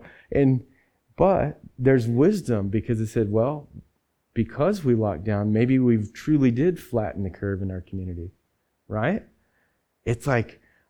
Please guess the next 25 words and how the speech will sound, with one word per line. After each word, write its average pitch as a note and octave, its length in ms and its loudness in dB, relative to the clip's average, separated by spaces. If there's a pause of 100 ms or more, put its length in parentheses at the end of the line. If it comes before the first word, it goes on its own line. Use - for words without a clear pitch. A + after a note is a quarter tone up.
(100)
and C3 240 2
so C3 220 6
take D#3 300 0
all D3 160 6
the D3+ 80 4
politics C#3 640 2
out B2+ 200 0
of C3 60 0
these C3 160 2
conversations. C3 920 2 (320)
Actually, C#3+ 360 6
I B2 60 8
think B2+ 240 0
politics C3 460 4
is A#2 120 0
the B2 120 0
most A#2 420 4
detrimental A2+ 540 2
thing G#2 260 0
in A2 80 0
our G2 100 0
country A2+ 420 -4
right B2 240 -2
this B2 200 -4
second. C#3+ 380 -4